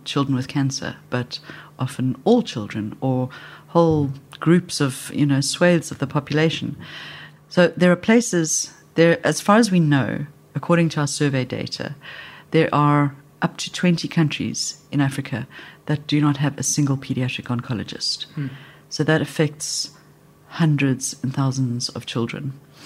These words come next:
Speaker 1: So another interesting thing that we've learned from the survey is that according to reported annual figures, according to what our survey respondents are telling us,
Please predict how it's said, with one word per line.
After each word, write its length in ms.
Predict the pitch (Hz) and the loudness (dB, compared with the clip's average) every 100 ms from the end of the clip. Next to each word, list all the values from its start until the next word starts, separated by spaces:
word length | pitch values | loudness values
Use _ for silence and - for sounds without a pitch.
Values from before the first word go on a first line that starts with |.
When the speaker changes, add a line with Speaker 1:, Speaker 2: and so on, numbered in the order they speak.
| - - - - | -18 -20 -20 -4
Speaker 1:
So 100 | - | 2
another 260 | 196 202 226 | 6 6 6
interesting 540 | 202 - - 170 165 | 4 2 0 2 2
thing 220 | 151 170 | 2 2
that 100 | 156 | 2
we've 140 | 156 143 | 2 2
learned 200 | 143 139 | 2 0
from 120 | 139 | 0
the 80 | 139 | 0
survey 540 | 147 131 - - 180 - | 0 -4 -4 -4 -6 0
is 280 | 147 147 - | 0 0 -2
that 480 | 147 147 - - - - _ _ - | -4 -4 -6 -6 -6 -16 _ _ -4
according 460 | - 190 214 208 | -2 2 4 4
to 440 | - 175 165 156 156 - - - _ | 2 0 2 2 0 -6 -20 -20 _
reported 800 | 143 - - 254 - 165 147 - - | -8 -2 4 4 4 -2 0 -4 -2
annual 220 | 135 135 | 2 2
figures, 480 | 131 - - - - - - | 2 -2 -4 -4 -6 -8 -8
according 340 | - 170 175 | -2 2 2
to 280 | 170 160 156 | 2 0 0
what 180 | - 139 | 2 2
our 120 | 131 | 2
survey 340 | 143 170 156 143 | 2 2 2 2
respondents 640 | 139 - 196 185 143 - | 0 2 4 4 2 -2
are 40 | |
telling 360 | - 190 185 - | -4 0 2 0
us, 240 | 156 - | -4 -8